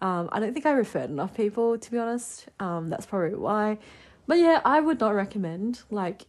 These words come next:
it's the big time waster. Did I enjoy the satisfaction of watering the plants every day? Probably. I forgot, like, one day.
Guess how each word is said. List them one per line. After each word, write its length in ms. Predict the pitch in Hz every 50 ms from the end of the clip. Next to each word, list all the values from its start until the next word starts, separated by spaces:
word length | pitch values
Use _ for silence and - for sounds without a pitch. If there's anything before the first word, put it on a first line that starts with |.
| _ -
it's 160 | - 247 233 -
the 100 | - 302
big 220 | 247 294 247 -
time 300 | - - 208 196 202 208
waster. 540 | 220 214 220 214 - - 233 226 220 220 220 - - - - - -
Did 140 | - 214 240
I 100 | 240 -
enjoy 640 | 233 233 220 196 - 214 202 202 202 208 214 214 214
the 80 | 208
satisfaction 760 | 202 202 - 208 202 208 - - - 165 - - - 233 220 220
of 120 | 196 190
watering 420 | 175 170 170 185 185 202 208 208
the 60 | 190 175
plants 460 | - - 170 156 175 185 - - -
every 260 | 214 208 196 220 214
day? 460 | 202 226 220 220 220 214 220 220 220 - - - _ _ _ -
Probably. 640 | - - 220 208 226 240 254 262 262 262 269 262 - _ - - _ -
I 60 | -
forgot, 340 | - - 208 - 220 - -
like, 200 | 214 214 190 -
one 320 | 196 190 165 165 180 196
day. 420 | 202 220 220 226 233 233 240 240